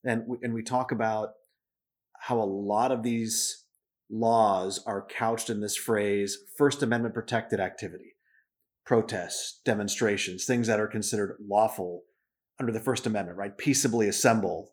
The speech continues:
is, is the wording. Um, that doesn't necessarily apply to rout, to riot, to unlawful assembly, or to independent criminal acts that take place during these events, like an assault with a deadly weapon, battery on an officer,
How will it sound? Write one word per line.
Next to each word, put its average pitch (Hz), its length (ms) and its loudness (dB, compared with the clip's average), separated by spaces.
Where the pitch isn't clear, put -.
is, 120 300 -4
is 104 140 -6
the 104 100 -4
wording. 98 380 -2
Um, 95 380 -2
that 117 200 4
doesn't 135 340 2
necessarily 120 640 6
apply 120 440 2
to 101 260 -2
rout, 98 480 2
to 101 160 -6
riot, 95 520 -2
to 110 120 -2
unlawful 101 420 0
assembly, 101 520 0
or 104 160 -2
to - 140 -4
independent 113 480 2
criminal 101 340 0
acts 110 260 2
that 95 180 -8
take - 260 -4
place 101 440 2
during 117 180 8
these 101 160 0
events, 98 320 2
like 95 140 -4
an 98 80 -6
assault 95 360 0
with 104 100 -4
a - 20 -10
deadly 98 240 0
weapon, 95 520 -2
battery 98 380 4
on 95 80 0
an 95 60 -6
officer, 95 720 -6